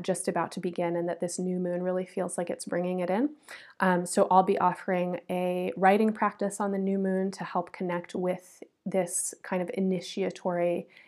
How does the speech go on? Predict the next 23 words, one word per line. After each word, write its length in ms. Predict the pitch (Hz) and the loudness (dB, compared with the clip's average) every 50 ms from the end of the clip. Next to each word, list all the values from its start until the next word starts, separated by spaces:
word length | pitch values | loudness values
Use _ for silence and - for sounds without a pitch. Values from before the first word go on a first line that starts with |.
| _ _ - | _ _ 0
and 340 | 190 185 180 180 175 180 - | 2 2 2 0 -2 -6 -4
future 380 | - - 214 214 - 208 190 | -2 0 0 0 0 -2 -2
forward, 580 | - - - 180 175 175 175 180 175 175 170 - - _ _ _ _ _ - | -2 0 0 2 2 2 2 2 2 2 0 -2 -8 _ _ _ _ _ 2
um, 380 | 185 180 175 175 175 175 - - - 190 | 4 4 4 4 0 -4 -6 -6 -4 -2
energy. 480 | 180 175 175 180 175 196 196 247 302 - - _ _ _ - - - - - - - _ - | 0 0 -2 -2 -2 0 0 0 -2 -4 -10 _ _ _ -18 -18 -16 -18 -18 -20 -10 _ 4
I'll 320 | 190 185 185 185 180 185 | 6 8 8 8 8 6
be 400 | 185 185 190 190 185 185 185 180 - - | 4 2 0 2 2 2 2 2 4 4
offering 520 | 196 196 185 - - 196 190 185 185 190 - | 4 4 4 4 2 4 4 4 2 2 0
another 440 | 185 190 190 185 190 190 202 202 | 2 2 4 4 6 6 6 4
attunement 680 | - 202 - - - 220 202 202 196 196 196 196 196 - | 4 2 -2 -2 0 2 2 2 2 2 0 0 -4 -4
at 360 | - 185 180 180 180 - - 180 | -4 -2 0 0 0 -2 -2 -2
the 380 | - 185 175 175 175 175 - - | 0 2 4 4 2 2 0 -4
full 280 | - - - 202 196 202 | -8 -2 2 2 2 4
moon, 440 | 202 196 196 196 196 202 202 208 214 - | 2 2 2 2 0 0 -2 -4 -4 -4
uh, 300 | - 180 175 175 180 180 - - | -4 -4 -2 -2 -4 -4 -6 -6
uh, 280 | - 180 175 175 175 180 185 196 - _ | -6 -6 -4 -4 -6 -8 -8 -10 -14 _
practice 440 | - - 190 185 - - 196 190 - | 0 2 2 2 2 -2 -2 -2 -2
to 100 | - 208 | -4 -2
get 200 | 185 190 180 - - | -2 0 -2 -2 -2
embodied 640 | 190 180 180 180 165 170 175 180 185 185 190 - - _ | -4 -2 -2 -2 -2 -2 -2 -2 -2 -4 -4 -6 -12 _
to, 540 | - - - 185 180 175 175 175 175 180 - - | -6 -2 0 0 0 0 0 0 -2 -4 -4 -2
um, 380 | 180 180 175 170 170 170 170 175 - _ - - - - - - - - - _ _ - | 0 0 0 0 -2 -4 -6 -8 -10 _ -14 -14 -14 -18 -20 -20 -20 -20 -20 _ _ 2
uh, 360 | 208 196 190 180 180 175 | 4 6 6 4 4 2